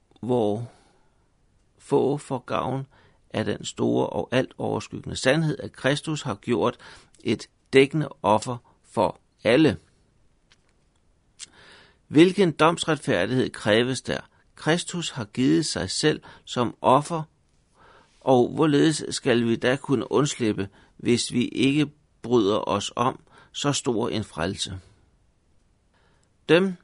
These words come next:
som forkaster livets gave, vil være uden undskyldning.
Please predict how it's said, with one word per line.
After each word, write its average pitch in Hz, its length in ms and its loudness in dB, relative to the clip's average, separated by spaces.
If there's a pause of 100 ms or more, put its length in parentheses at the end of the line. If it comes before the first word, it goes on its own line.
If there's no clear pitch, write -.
som 147 220 -4
forkaster 143 560 -6
livets 113 400 -4
gave, 131 460 0 (260)
vil 113 240 0
være 92 340 2
uden 139 260 4
undskyldning. 85 760 -6